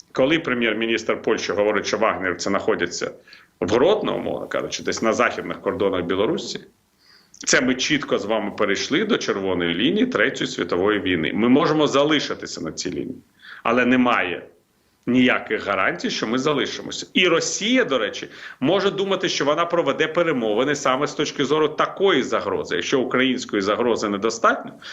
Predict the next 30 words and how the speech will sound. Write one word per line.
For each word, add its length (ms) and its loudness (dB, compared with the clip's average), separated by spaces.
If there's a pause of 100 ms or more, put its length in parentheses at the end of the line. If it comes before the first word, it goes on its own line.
(160)
ми 140 4
створимо 420 2
нову 300 2
загрозу. 500 -2
І 100 2
є 140 2
ще 240 2
один 220 0
прекрасний 560 -4
прийомчик: 540 -10 (1040)
що 180 0
ми 100 0
теж 300 0
не 100 -2
задоволені, 600 -2
що 220 -4
наші 380 -2 (300)
якісь 320 -2
бандити 560 0
з 60 -4
Вагнера 440 -2 (480)
гуляють 560 2
по 100 0
польській 440 -2
території. 560 -2 (840)
А 100 0
чому 320 2
ви 60 2
були 240 2
задоволені, 800 0